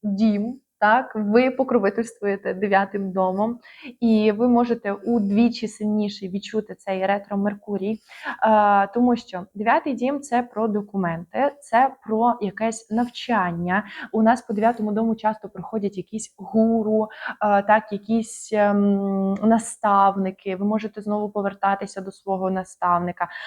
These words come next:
або ви зможете знову проходити ті самі вчення, так, чи,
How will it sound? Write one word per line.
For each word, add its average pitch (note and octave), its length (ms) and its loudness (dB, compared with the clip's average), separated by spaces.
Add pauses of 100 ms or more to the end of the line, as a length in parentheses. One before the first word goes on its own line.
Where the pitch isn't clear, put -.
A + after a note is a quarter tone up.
(120)
або G#3+ 200 4
ви A3 100 0
зможете A#3 500 -2
знову A3 640 2 (320)
проходити G#3+ 560 -4
ті G#3 160 -18
самі A3 320 0
вчення, F3+ 920 -4
так, G#3 320 0
чи, A#3 280 -2